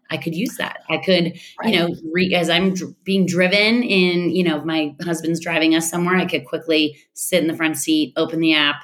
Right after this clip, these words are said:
Speaker 1: spend a couple minutes reading. Cool. Good. Little, little self-discovery. We did it.
Speaker 2: So agree with that, Molly. Like, actually, I can't wait for this app to launch, because I think for some people,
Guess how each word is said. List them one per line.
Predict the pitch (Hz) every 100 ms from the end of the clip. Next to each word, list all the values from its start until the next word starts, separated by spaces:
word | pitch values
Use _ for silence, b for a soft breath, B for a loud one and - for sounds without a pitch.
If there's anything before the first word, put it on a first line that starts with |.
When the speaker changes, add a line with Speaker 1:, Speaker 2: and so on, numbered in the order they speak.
| - _
Speaker 1:
spend | - 185 175
a |
couple | 175 170
minutes | 165 156 139
reading. | 156 156 151 147 143
Cool. | - 160 - - -
Good. | 180 131 -
Little, | 147 170 170 165
little | 180 175
self-discovery. | - 175 180 180 - 170 165 151 151 139 _ _ _ -
We | 170
did | 170
it. | 107 - _ _ _ _ b b b
Speaker 2:
So | - - 202 196 226 226
agree | 208 196 175
with | 180 202
that, | 202 208
Molly. | 208 220
Like, | 220 180 -
actually, | 190 - 202
I | 196
can't | - 208 165
wait | 175
for | - 202
this | 196
app | 175 -
to | 190
launch, | 165 196 -
because | 233 226
I |
think | 214 226
for | 226
some | - 190
people, | 190 240 262 285